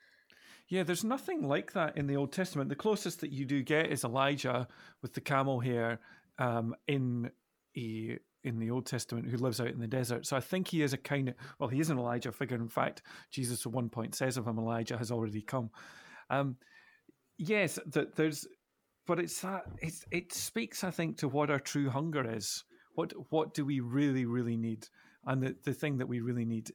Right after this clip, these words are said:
is, is an encounter with Christ. But often what John says is, is mediated through someone else pointing.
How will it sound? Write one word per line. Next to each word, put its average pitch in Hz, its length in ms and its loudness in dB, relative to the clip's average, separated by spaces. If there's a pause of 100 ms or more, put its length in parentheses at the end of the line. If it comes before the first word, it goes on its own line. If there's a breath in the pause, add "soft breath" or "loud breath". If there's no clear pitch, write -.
is, 120 340 -2 (520 loud breath)
is 135 180 0
an 131 100 2
encounter 151 560 2
with 123 200 -2
Christ. 143 300 4
But 139 100 2
often 147 520 0 (180)
what 143 140 0
John 147 240 2
says 120 280 -2
is, 123 260 -4
is 135 220 -2
mediated 135 520 0
through 127 220 -2
someone 123 320 -2
else 123 180 -2
pointing. 147 580 -4